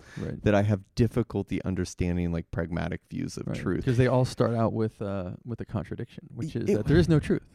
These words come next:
Speaker 1: or we can't know
Speaker 2: Yeah,
Speaker 1: truth, or
Speaker 2: they, it's
Speaker 1: <laughs>
Speaker 2: al-, it always, uh, turns into, well, what works? Truth is what works. Um, uh,
Speaker 1: Very American idea.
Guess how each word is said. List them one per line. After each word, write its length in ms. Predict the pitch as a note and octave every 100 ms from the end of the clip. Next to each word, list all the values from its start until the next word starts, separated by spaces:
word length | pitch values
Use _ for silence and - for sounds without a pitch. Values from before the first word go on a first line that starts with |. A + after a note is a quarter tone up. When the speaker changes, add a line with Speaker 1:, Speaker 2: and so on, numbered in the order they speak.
| -
Speaker 1:
or 340 | A#2+ A2+ G#2+
we 140 | G#2 B2
can't 200 | F3 D#3+
know 100 | D#3+
Speaker 2:
Yeah, 220 | F3 B3+
Speaker 1:
truth, 100 | - -
or 60 |
Speaker 2:
they, 160 | F3 A#3+
it's 360 | - D#3 - G3
Speaker 1:
<laughs> 40 |
Speaker 2:
al-, 160 | - A#3+
it 120 | F#3+
always, 460 | G3+ A#3+ C#4 G#3+ -
uh, 160 | D3+ D3+
turns 340 | - E3 D#3 C#3+
into, 240 | B2 -
well, 160 | A#2 A2+
what 260 | A2 G#2
works? 640 | G#2+ A2 A2 B1+ - - -
Truth 260 | - C3 B2+
is 160 | A2+
what 220 | G#2+ G2 G#2+
works. 800 | A#2+ A#2 G2+ - - - - - - -
Um, 840 | G#2+ G#2 G2 G2 G2 G2 G2 G2 A2 - - - _
uh, 520 | G#2+ G2 F#2 F#2 F#2 F#2
Speaker 1:
Very 200 | B2+ B2
American 500 | A2+ G#2+ G#2+ - -
idea. 300 | - -